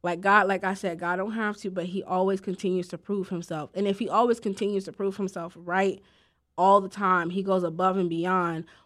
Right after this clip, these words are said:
why would he not take me through this and it be above and beyond too?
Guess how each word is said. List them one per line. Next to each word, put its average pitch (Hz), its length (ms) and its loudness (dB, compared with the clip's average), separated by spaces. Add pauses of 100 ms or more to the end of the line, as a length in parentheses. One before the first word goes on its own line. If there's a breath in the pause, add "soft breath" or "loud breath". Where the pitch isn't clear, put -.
why 190 220 6
would 208 140 2
he 202 160 0
not 185 340 2
take 190 240 -2
me 180 120 0
through 175 220 -2
this 165 260 -4
and 170 260 -6
it 170 200 -4
be 185 140 -2
above 170 340 -4
and 160 120 -4
beyond 165 400 -6
too? 127 320 -14